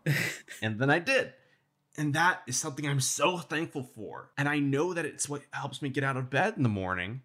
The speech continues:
Speaker 2: because I had the opportunity to aggressively explore the space that I cared about.
Speaker 1: Man, I, I, lo- <laughs> I tell you what, I think, I think I understand your work a lot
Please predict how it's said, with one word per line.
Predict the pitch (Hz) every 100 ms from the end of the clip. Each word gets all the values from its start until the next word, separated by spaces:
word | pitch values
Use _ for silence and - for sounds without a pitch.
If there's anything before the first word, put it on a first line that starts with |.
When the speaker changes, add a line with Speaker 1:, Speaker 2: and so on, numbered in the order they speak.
| -
Speaker 2:
because | 123 139 131
I | 127
had | 135 147 135
the | 135
opportunity | 127 123 123 127 120 107 98 95 _ _ _
to | - 135
aggressively | 107 104 113 - 110 107 104 104
explore | 107 - - 117 127 107 90 87 -
the | 127
space | - 92 92 - -
that | 127
I |
cared | 131 185 170
about. | - - -
Speaker 1:
Man, | 165 165 160 156
I, | 165 165
I, | - 160
lo- | 156 175 139 - - -
<laughs> | 220 - 262 - - - - - - 220 349 196 151 -
I | 170
tell | 170 202 190
you | 180
what, | 180 160
I | 160
think, | 151 - 214 - - - - - _ -
I | 175
think | 185 - 196 214 214
I | 185
understand | 180 170 170 - 170 170 160
your | 151
work | 151 170 170 170
a |
lot | 147 147 156 156